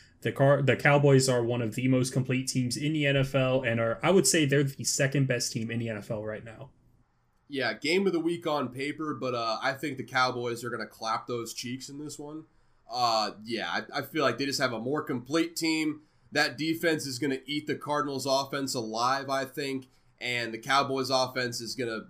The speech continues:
Speaker 2: just run up the score on 'em. I think that the Cowboys end up winning big.
Speaker 1: For our primetime games, we've got Sunday Night Football, Vikings versus the Packers, and we picked the Vikings to win last time, but unfortunately, I think we're in the same boat. The Packers are gonna win this, right?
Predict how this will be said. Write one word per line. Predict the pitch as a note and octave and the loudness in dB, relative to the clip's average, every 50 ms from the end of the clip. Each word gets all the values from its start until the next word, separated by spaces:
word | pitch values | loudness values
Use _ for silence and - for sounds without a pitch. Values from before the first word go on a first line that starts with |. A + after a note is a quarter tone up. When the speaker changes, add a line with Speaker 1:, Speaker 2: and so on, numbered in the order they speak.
| _ _ - | _ _ -8
Speaker 2:
just | - B2+ A2+ G#2 - - G#2+ | -6 -4 -4 -6 -8 -8 -6
run | A#2+ A#2+ A#2+ | -6 -4 -4
up | A2+ A2 - | -4 -6 -8
the | A2+ G#2+ | -8 -8
score | - - - B2 A2+ A2+ G#2+ A2 | -6 -6 -6 -6 -6 -6 -6 -8
on | G#2+ G#2+ G#2+ | -8 -8 -6
'em. | G#2 G#2 | -4 -4
I | G#2+ A#2 | -4 -4
think | B2 - B2 A2+ G#2+ | -4 -6 -8 -6 -6
that | A2 G2+ G2 - | -8 -8 -8 -10
the | - F#2+ | -12 -14
Cowboys | F2+ - B2 G#2+ G#2 F#2+ F#2+ F#2+ F#2 G#2 | -10 -8 -6 -6 -6 -6 -10 -12 -10 -10
end | G2+ F#2+ F#2+ | -10 -10 -10
up | F#2 F#2 | -12 -12
winning | G#2 G2+ F#2+ F2+ F#2 | -10 -10 -10 -10 -12
big. | F#2 F#2 F2+ F2+ F2+ - _ _ _ _ _ _ _ _ _ _ _ _ _ _ _ _ _ _ _ _ _ _ _ _ | -12 -12 -12 -14 -16 -18 _ _ _ _ _ _ _ _ _ _ _ _ _ _ _ _ _ _ _ _ _ _ _ _
Speaker 1:
For | - - - E3+ D#3 | -4 2 4 6 6
our | C#3+ | 6
primetime | C#3 - F3+ E3 D#3+ D3 - E3 D#3+ D#3 | 8 8 8 8 8 6 6 6 6 6
games, | D3+ E3 E3 E3+ D#3+ - | 6 6 6 4 4 4
we've | E3 C#3+ | 4 4
got | D3+ C3+ B2+ | 4 4 4
Sunday | - - F3+ F3+ F#3 F#3 F3 | 4 2 2 4 6 8 8
Night | E3+ E3 E3 E3 E3 | 6 6 4 2 4
Football, | - F#3+ F#3+ F#3+ - D#3+ C#3 B2+ A#2 | 4 2 2 4 6 8 8 8 6
Vikings | A2 - A#2 B2+ E3+ F3+ - F3+ F3+ E3 C3+ | 4 2 4 4 4 4 4 4 4 4 4
versus | C3+ C#3 E3 D#3+ F#3 E3 C#3 | 4 4 4 4 4 2 2
the | C#3 | 0
Packers, | C#3 - E3 E3 D#3+ D#3 - B2+ A#2 A2 G#2 G2+ - | 2 4 6 6 6 6 6 4 4 4 2 0 0
and | A2+ A2+ A2 A2 A2 A2+ G#2+ G#2 - _ - - - - - - | 0 0 0 -2 -2 -2 -4 -6 -8 _ -18 -18 -18 -18 -8 -4
we | C3 A#2 | -4 0
picked | - - D3 C3+ | 4 6 6 6
the | - C#3 | 6 6
Vikings | C#3 C#3+ D3 C#3 - D3 C3+ - | 6 6 6 8 8 6 6 6
to | - C#3+ | 8 8
win | C#3 C#3 C#3 | 10 10 10
last | C#3 C#3+ C#3+ C3+ - - | 10 8 6 6 4 4
time, | D#3 C#3+ C#3 C#3 C#3+ C#3+ C#3 C3 | 4 6 6 6 6 8 6 6
but | C3 A#2+ | 6 4
unfortunately, | A#2+ A#2 A2+ - D3+ C#3+ C3+ C3+ - C#3 B2 C3 C3 C3 B2+ B2+ B2+ B2 C3 | 2 2 2 4 6 6 6 4 2 0 2 2 2 4 4 4 4 2 2
I | C3 C3 C3 B2 B2 A2+ | 2 2 2 2 2 2
think | - - B2+ A#2 A2+ G#2+ - | 2 0 0 0 0 0 -2
we're | B2+ A#2 A2+ A2+ | 0 0 2 2
in | A2+ | 2
the | A2 | 0
same | - - A#2+ A2+ A2 G#2+ | 0 0 0 -2 -2 -2
boat. | G2 A#2 G#2+ G#2+ - | -2 -2 -2 0 -2
The | - A#2 | -2 0
Packers | - C3 A#2 A2 - A#2 G#2+ - | 0 0 2 2 0 -2 -2 -2
are | - | -2
gonna | A2+ A2 G#2+ G2+ | -2 -2 -2 -2
win | G#2 G#2 G2+ G#2 G#2 | -2 -2 -4 -4 -6
this, | G#2 G#2 - - | -6 -6 -4 -2
right? | A2+ A2 A2 A2 A2+ A2 - | -2 -2 -2 -2 -2 -4 -6